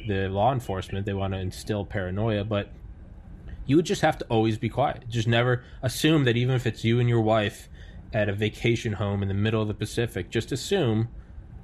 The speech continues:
that you're being recorded. You would have to do it all. I've often thought about this. Like, if,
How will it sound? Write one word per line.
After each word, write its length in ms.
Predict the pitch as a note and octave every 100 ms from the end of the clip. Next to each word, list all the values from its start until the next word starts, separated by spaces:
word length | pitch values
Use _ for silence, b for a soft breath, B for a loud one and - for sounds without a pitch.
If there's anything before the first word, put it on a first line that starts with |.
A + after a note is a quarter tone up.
| -
that 100 | A#2+
you're 120 | A#2+ A#2
being 260 | A#2+ A2+
recorded. 580 | A2 G#2 C3 C3 F2+ F#2+
You 100 | A2+
would 100 | A#2
have 220 | C#3 C3+
to 80 | B2+
do 300 | A#2 B2 A#2+
it 80 | A2+
all. 300 | A#2+ A#2 A2
I've 160 | B2+ D3+
often 300 | D#3 F3 A#3
thought 180 | B2+ C3
about 320 | A2 G2 -
this. 180 | F2+ -
Like, 140 | G#2+
if, 140 | A2